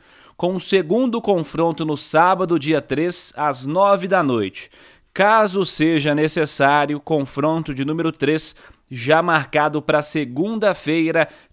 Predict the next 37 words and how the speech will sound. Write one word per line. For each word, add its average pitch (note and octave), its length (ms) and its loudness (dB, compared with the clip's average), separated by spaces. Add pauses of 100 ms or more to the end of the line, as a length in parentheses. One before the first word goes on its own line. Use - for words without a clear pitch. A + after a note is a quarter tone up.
também D#3 360 -2
às D#3 200 -2
nove D3 280 2
horas. G2 460 0 (340)
Vale D#3 640 2
lembrar C#3 460 2
que - 80 -18
todos D3+ 280 -4
os C#3 140 0
jogos A#2+ 420 0
são B2 160 -6
disputados A2+ 1000 -6 (440)
na C3+ 240 -2
Casa D#3 520 0
da C3 120 0
Confederação B2+ 800 -2
Brasileira A#2 520 -2
de G2+ 80 -6
Vôlei, A#2+ 520 0
o - 80 -14
C - 240 -4
D A#2 140 -2
V, D3 240 0 (420)
que - 80 -6
é C3 40 2
o B2 80 0
Centro C3+ 480 0
de A#2+ 100 -4
Desenvolvimento A#2 920 -2
do A2+ 140 -4
Voleibol A2+ 500 0
em A2 120 -4
Saquarema, B2 640 0
no C3+ 80 -2
Rio B2+ 220 -2
de A#2 80 -10
Janeiro. C3 440 -2